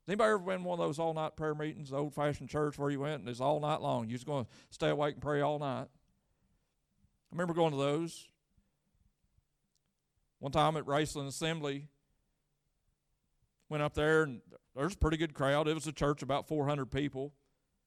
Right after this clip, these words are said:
I would say there's maybe fifty people showed up for the prayer meeting. They was praying, music was playing, people was decreeing, declaring,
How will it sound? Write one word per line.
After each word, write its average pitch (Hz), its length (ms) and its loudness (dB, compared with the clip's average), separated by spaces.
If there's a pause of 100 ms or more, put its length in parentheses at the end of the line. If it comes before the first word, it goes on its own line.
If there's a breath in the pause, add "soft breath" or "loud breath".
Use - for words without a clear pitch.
(1300)
I 135 80 4
would 160 100 2
say 165 160 4
there's 139 240 0
maybe 139 240 -4
fifty 156 380 -6
people 143 320 -4
showed 123 240 -2
up 127 160 -2
for 127 80 -4
the 123 80 -6
prayer 143 200 -2
meeting. 110 300 -8 (1500)
They 151 120 4
was 151 160 2
praying, 160 640 2 (240)
music 160 400 4
was 135 120 -2
playing, 156 640 2 (580)
people 165 280 6
was 139 140 0
decreeing, 165 600 2
declaring, 160 760 4